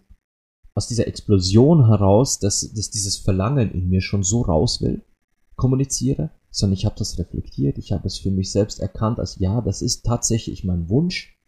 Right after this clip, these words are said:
Und es ist nicht einfach nur so eine kleine Neugier, sondern den, den hab ich schon so lang.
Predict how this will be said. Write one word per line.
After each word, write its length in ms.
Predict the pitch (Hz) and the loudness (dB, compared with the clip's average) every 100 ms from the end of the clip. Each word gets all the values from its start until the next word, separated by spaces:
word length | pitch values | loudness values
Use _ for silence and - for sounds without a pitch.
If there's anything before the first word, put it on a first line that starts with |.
| _ _ | _ _
Und 100 | - | -8
es 140 | 98 95 | -4 -2
ist 140 | 120 | -2
nicht 180 | 139 - | -2 -2
einfach 200 | 104 113 | -2 0
nur 120 | 110 | 0
so 100 | 95 | 0
eine 160 | 92 90 | 0 -2
kleine 400 | - 107 104 92 | -2 0 2 4
Neugier, 380 | 90 107 135 131 | 6 6 6 2
sondern 300 | - 92 85 | 2 -2 0
den, 200 | 95 - | -2 -2
den 200 | 101 95 | -2 -2
hab 140 | - | -2
ich 140 | 123 | -2
schon 160 | - 98 | 0 0
so 180 | 95 110 | 2 2
lang. 300 | 101 107 | 2 0